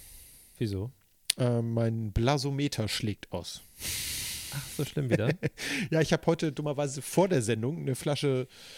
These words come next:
Speaker 2: Cola getrunken und jetzt ein Bierchen. Und das, äh, ja, wie soll ich sagen, addiert sich dann in meiner Blase zu einem explosiven Gemisch.
Speaker 1: Bisschen musst du noch.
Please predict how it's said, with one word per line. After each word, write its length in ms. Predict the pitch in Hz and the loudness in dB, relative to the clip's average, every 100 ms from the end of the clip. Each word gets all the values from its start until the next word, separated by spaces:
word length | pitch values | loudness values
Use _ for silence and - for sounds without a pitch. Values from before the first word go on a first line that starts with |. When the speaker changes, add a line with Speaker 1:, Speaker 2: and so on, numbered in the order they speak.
| - - | -18 -8
Speaker 2:
Cola 280 | - 180 120 | 0 2 4
getrunken 520 | 107 - 113 - 156 - - _ - - - _ _ | 2 -2 -6 -4 -8 -8 -20 _ -14 -14 -20 _ _
und 300 | 123 123 117 | -2 0 0
jetzt 200 | 135 - | -2 0
ein 60 | 120 | -2
Bierchen. 440 | 151 160 113 156 - - _ - - | 0 0 -4 -6 -12 -20 _ -12 -8
Und 400 | - 117 117 110 | -2 -2 -2 -4
das, 420 | 120 - - - 285 | -4 -4 -8 -10 -6
äh, 320 | 117 110 110 110 - _ _ _ _ - - - - - - - | -4 -2 -2 -4 -10 _ _ _ _ -20 -20 -20 -20 -20 -20 -14
ja, 180 | - 101 | -8 -6
wie 40 | 98 | -4
soll 120 | 110 | -2
ich 40 | 110 | 0
sagen, 260 | 120 107 | -2 -2
addiert 320 | 113 117 156 | -4 0 0
sich 140 | 151 - | 0 0
dann 200 | 135 135 | 0 0
in 120 | 123 | -2
meiner 240 | 123 120 113 | 0 0 -2
Blase 460 | 117 120 123 123 | 0 0 0 -2
zu 180 | - - | -2 -6
einem 440 | - 110 107 107 98 _ _ _ _ | -4 -4 -6 -6 -10 _ _ _ _
explosiven 840 | 151 - - 127 123 117 113 110 107 - - - - - - - | -6 -4 -2 -2 -2 -2 -2 -4 -6 -12 -16 -20 -20 -20 -20 -12
Gemisch. 400 | 117 120 98 - - _ _ _ | -2 0 0 -4 -12 _ _ _
Speaker 1:
Bisschen 280 | 101 - 131 | -6 0 0
musst 200 | 151 - | 0 0
du 40 | |
noch. 240 | 101 101 | -2 -2